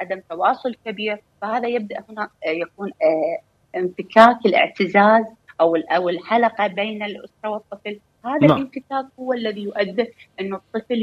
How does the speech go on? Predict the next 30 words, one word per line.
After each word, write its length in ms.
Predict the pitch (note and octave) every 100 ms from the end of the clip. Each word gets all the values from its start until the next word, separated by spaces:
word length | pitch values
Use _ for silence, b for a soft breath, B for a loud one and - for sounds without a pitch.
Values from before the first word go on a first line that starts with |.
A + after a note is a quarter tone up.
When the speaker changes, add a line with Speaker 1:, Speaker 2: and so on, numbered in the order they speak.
| G3+
Speaker 1:
يبدأ 320 | G#3 G3 A3 -
يبحث 600 | F#3 F#3 - - A#3+ A#3+ - _ _
في 160 | F3 E3
بيئات 420 | D#3+ - G3 A3 - A#3
أخرى 540 | A#3 A#3 A3+ A#3 -
عن 320 | - A3 B3 B3+ _ _ _ _ -
مواضيع، 640 | F#3+ G3 G3+ A3 C4 C4 - _ _ E3
آه، 460 | F3 E3 D3 G#2 - -
إنه 260 | G3 G3+ G3+ F3+
يعزز 480 | E3+ A#3 G3+ G#3+ G3 F#3
أو 120 | G3
يشبع 340 | G#3+ G3+ - -
فيها 200 | G#3 G3
رغباته، 540 | F#3 D3+ D3 C3 C#3 - -
مثلًا 300 | F#3+ A3 A3 -
فقدانه 560 | - A#3 B3+ A#3 A3+
للحنان، 560 | A#3+ A#3 - A3+ B3 C#4+ _ _ -
فهذا 260 | F#3+ G#3+ A3+
يؤدي 480 | A3 A3+ G3+ A3+
إنه 220 | G#3+ F#3+ F3+
هو 180 | G#3 G#3
يبحث 480 | G3+ A3 - - G3+ F#3+
عن 180 | F3+
هذا 180 | F3+ F#3
الأمر 280 | F3+ F#3+ G3
خارجًا، 720 | - E3 C#3+ - - C#3+ C#3+ - _ B B -
آه، 120 | F3+
فقدانه 640 | F3+ F#3 G3+ A3 A3 G#3 A3
للثقة 440 | G#3+ A#3 A3 A#3 - -
كذلك، 420 | E3+ D#3+ D#3